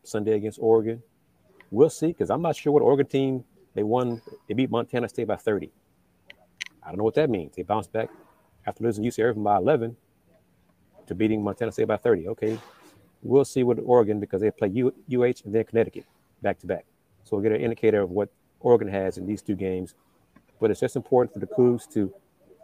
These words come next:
their first true road game of the season for these freshmen, how they adjust to it, play against that, 'cause it's gonna be a lot of, what is it, green and yellow up there, and all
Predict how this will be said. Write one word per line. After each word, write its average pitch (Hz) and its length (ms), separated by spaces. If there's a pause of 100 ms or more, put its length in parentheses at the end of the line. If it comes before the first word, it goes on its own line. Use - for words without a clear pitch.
their 101 80
first 120 320
true 123 160
road 117 140
game 113 160
of 101 80
the 90 60
season 127 380
for 104 120
these 95 160
freshmen, 143 400 (360)
how 104 160
they 101 160
adjust 98 380
to 131 160
it, 170 80 (680)
play 123 180 (800)
against 107 300
that, 107 180
'cause 92 160
it's - 20
gonna 101 160
be 101 60
a 101 60
lot 110 120
of, 101 200 (100)
what 107 100
is 87 80
it, 90 60
green 101 220
and 107 100
yellow 113 260
up 117 120
there, 113 240
and 101 120 (920)
all 104 340